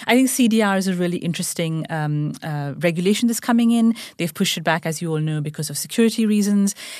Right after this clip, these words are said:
And again, that's good, that's healthy, because get it right and do it well so that when we are launching and it's fully fledged, then everybody who's participating in it is in, on the same standards, and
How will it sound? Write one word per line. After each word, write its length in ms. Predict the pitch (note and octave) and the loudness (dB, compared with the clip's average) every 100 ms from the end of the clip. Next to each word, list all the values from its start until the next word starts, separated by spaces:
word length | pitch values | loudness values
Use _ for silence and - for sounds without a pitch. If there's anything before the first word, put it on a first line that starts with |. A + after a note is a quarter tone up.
| - | 0
And 220 | A#3 A#3 | 2 2
again, 320 | B3 F4 G#3+ | 2 2 4
that's 280 | F#3+ - - | 2 0 -4
good, 300 | G3 F4 F#3+ | 0 2 4
that's 220 | D#3 D3+ | 0 -2
healthy, 400 | - B3+ A#3 - | 0 2 2 -4
because 300 | D3 F#3+ G#3 | -4 -2 -2
get 180 | D#3+ F#3+ | 2 2
it 140 | A#3 F3 | 2 0
right 360 | C#3+ G#3 C4+ | 0 0 2
and 140 | G#3 F3 | 0 2
do 140 | G3 | 2
it 100 | G#3 | 2
well 300 | D#3 C#3 A#3 | 0 0 -2
so 160 | - F#3+ | -2 0
that 240 | E3+ - | 0 0
when 360 | F3+ F#3 F3+ F3 | 0 0 0 0
we 140 | G3+ | 2
are 160 | G3+ A3 | 4 2
launching 460 | E3+ D#3 - F3+ | 0 -2 -4 -6
and 80 | E3 | -6
it's 120 | D#3+ | -8
fully 240 | - F3 E3 | -6 -6 -6
fledged, 500 | - - A3 - - - - - | -8 -6 -4 -4 -8 -14 -6 0
then 100 | F#3 | 2
everybody 400 | F#3+ G3+ F#3+ F#3+ | 4 4 2 0
who's 180 | F3+ - | -2 -2
participating 760 | F#3 G#3+ G#3 G#3 F3 D3+ D3+ | -2 -2 -4 -2 -4 -4 -6
in 100 | D3+ | -4
it 180 | G3 A#3+ | -4 -4
is 160 | F#3+ - | -6 -4
in, 200 | F3 F3 D#3+ | -4 -4 -4
on 100 | E3+ | -4
the 80 | |
same 220 | E3+ F3 F3+ | -4 -4 -2
standards, 580 | - C#3 C#3+ F#3 A#3 - | -2 -2 0 -2 -2 -4
and 400 | E3+ E3+ E3+ | -4 -2 -4